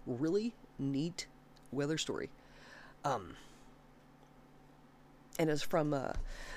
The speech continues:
the Washington Post. And it was actually published two days ago. And it was talking about gator sickles. And I guess it's been, you know, some c-, craze across social media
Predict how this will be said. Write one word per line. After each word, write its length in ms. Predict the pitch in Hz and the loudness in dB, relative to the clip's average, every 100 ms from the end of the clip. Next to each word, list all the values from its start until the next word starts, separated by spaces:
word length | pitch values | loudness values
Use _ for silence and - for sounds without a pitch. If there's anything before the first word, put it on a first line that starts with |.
| - | 4
the 100 | 175 | 6
Washington 680 | 147 147 156 - 247 240 214 | 8 8 8 8 6 6 4
Post. 580 | - - - - - - - - - - - - | 4 2 2 2 2 -2 -10 -16 -20 -20 -14 -2
And 100 | 143 | 2
it 40 | 143 | 2
was 140 | 147 | 2
actually 440 | 147 - 156 147 - - - - | 2 4 4 4 2 -12 -10 4
published 400 | 165 147 - - | 6 6 4 2
two 260 | - 254 | 6 8
days 260 | 214 202 226 | 10 8 6
ago. 340 | - 62 - - - - - | 2 0 0 -4 -10 -10 -2
And 360 | 151 151 151 - | 0 2 2 2
it 120 | 151 | 2
was 100 | 143 | 2
talking 380 | - 180 196 202 | 2 0 2 4
about 240 | 160 156 - - 135 - | 6 6 4 -8 -2 8
gator 380 | 160 185 202 - | 8 8 4 0
sickles. 520 | - - 208 - - | 2 6 6 6 2
And 120 | 147 151 | 4 6
I 40 | |
guess 200 | 196 254 | 6 6
it's 160 | 262 - | 4 8
been, 260 | 226 196 - - - - - - | 8 8 0 -10 -10 -10 -8 4
you 80 | |
know, 180 | 214 196 | 6 8
some 300 | 170 214 170 | 8 6 4
c-, 180 | - - - - | -2 -14 -16 -10
craze 640 | - - 208 233 156 160 - | -4 4 6 6 6 6 4
across 280 | - 180 | 6 6
social 360 | - 185 170 165 | 6 4 2 0
media 440 | 170 302 135 120 | 0 0 0 -2